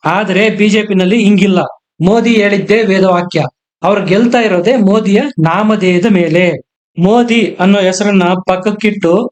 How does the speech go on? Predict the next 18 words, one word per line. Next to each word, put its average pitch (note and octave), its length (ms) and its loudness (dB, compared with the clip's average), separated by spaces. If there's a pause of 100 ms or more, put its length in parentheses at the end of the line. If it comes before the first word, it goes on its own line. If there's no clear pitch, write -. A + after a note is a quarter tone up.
(120)
ಗೆಲ್ಲುವ A#3 400 2
ಸಾಮರ್ಥ್ಯ G#3 500 -2
ಇರುವ G3 180 0
ಅಭ್ಯರ್ಥಿಗಳ F#3 560 0
ಸಂಖ್ಯೆ F#3 440 0 (220)
ಬಹಳ D#3+ 280 0 (220)
ಬಹಳ E3 220 0 (160)
ಕಡಿಮೆ. E3 420 -2 (400)
ಹಾಗಾಗಿ G#3 680 -2
ಬಿ A3 220 0
ಜೆ G#3 180 -2
ಪಿ G#3 120 -6
ಹೈಕಮಾಂಡ್ F3+ 460 -2
ಸ್ಟ್ರಾಂಗ್ G3+ 400 -2
ಇದೆ. F3+ 180 -2 (380)
ಆಂಟಿ A#3 320 -2
ಇನ್ಕಂಬೆನ್ಸಿ A3 680 0
ಯಾರ್ಯಾರಿಗಿದೆಯೋ G3 920 0